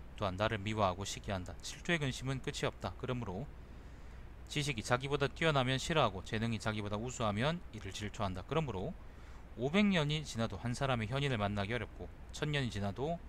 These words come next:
한 사람의 성인을 마-, 기다리긴 어렵다. 현인과 성인을 얻지 못하면 무엇으로 나라를 다스릴 수 있겠는가? 열다섯 번째, 사심을 버리고 공적으로 하라. 이것이 신하의 도리이다. 대저 사람은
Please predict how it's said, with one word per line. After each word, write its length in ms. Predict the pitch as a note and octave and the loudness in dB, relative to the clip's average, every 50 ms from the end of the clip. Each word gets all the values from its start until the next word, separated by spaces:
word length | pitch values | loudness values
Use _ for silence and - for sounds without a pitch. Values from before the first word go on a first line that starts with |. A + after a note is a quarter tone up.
| - - - - - - - | -12 -12 -12 -12 -12 -10 -6
한 140 | - A#2+ A2+ | -4 -4 0
사람의 300 | G#2+ A#2 A2 G#2+ G#2 G2+ | 2 2 2 2 2 0
성인을 420 | - - D3 D3 D3 C#3 C#3+ D3 C#3 | 0 2 2 2 2 2 2 2 2
마-, 140 | A#2 G2 | 0 -2
기다리긴 440 | F2+ - - G#2 A#2 A2 G#2+ - G#2 | -2 -2 -2 2 2 2 2 0 -2
어렵다. 340 | B2 B2+ G2 F2 - - - - - - - - - - - - - - - - | -2 -4 -4 -6 -8 -8 -10 -10 -10 -14 -14 -14 -14 -14 -14 -14 -12 -12 -8 0
현인과 500 | - F#3+ F#3+ G3+ G3 F#3+ E3+ C#3 G2 - | 4 4 6 6 6 4 4 4 2 2
성인을 560 | - - - D3 C#3+ C#3 C3 C3+ D#3 E3+ E3+ E3+ - | 0 -2 -2 0 2 2 4 4 4 2 2 -2 -6
얻지 220 | - G2+ - - | -8 -6 -4 -2
못하면 440 | A2+ G#2 G2 - - G#2 G2 F2+ F2 F2 | -2 -2 -2 -2 -2 -2 0 -2 -2 0
무엇으로 420 | G#2+ C3+ D#3 - - C#3 D3+ C#3+ | 0 0 0 0 0 0 2 4
나라를 260 | A#2+ G#2 G2 G#2+ G2+ | 4 4 4 2 2
다스릴 340 | G2 G2+ F#2+ F#2+ A2+ A2 G#2 | 2 0 0 0 -2 -2 -4
수 120 | - - | -4 -6
있겠는가? 400 | - - G2 F#2+ F#2+ F#2+ F#2+ F2+ - - - - - - - - - - - - - - - - - - - - - - - - - - - - - - - - - - | -6 -6 -4 -4 -4 -4 -6 -8 -8 -10 -14 -14 -14 -12 -12 -12 -12 -12 -12 -12 -14 -14 -14 -14 -14 -12 -12 -12 -12 -12 -12 -12 -12 -12 -12 -12 -14 -12 -12 -8 -2 2
열다섯 360 | A#2+ A#2 A#2 E3+ F3+ D#3+ C#3 | 4 6 6 6 6 6 4
번째, 240 | - A#2+ A2+ G#2+ G2 | 2 2 2 2 0
사심을 400 | - - E3 E3 F#3 G3+ G3 F3+ | 0 2 2 4 6 6 4 4
버리고 360 | C#3 B2+ A#2 A2+ G2 B2 C3 - | 4 2 2 0 0 -2 -4 -4
공적으로 680 | - C#3 D3 E3 D#3 - C#3 B2 G#2 G2+ G2+ A2+ A#2+ | -2 -2 0 0 0 0 -2 -2 0 0 -2 -2 -2
하라. 260 | A2 A#2 G#2+ F#2+ E2+ E2 - - | 0 2 2 0 0 -2 -6 -8
이것이 320 | G#2 G2+ F#2+ F#2+ - - A2 | -6 -4 -4 -4 -4 -2 0
신하의 340 | - - C#3+ C#3+ C3+ B2 | 0 2 2 2 2 0
도리이다. 440 | A2 - G#2 F#2+ G2+ F#2+ F2 G2 - - | -2 -4 -4 -6 -4 -4 -4 -4 -6 -4
대저 260 | - G#2+ G#2+ - A#2+ G#2+ | -4 -2 -2 0 0 0
사람은 500 | - B2 C3 C#3+ C#3 A#2+ G2 G#2+ D3+ | 2 4 4 4 4 4 2 0 -2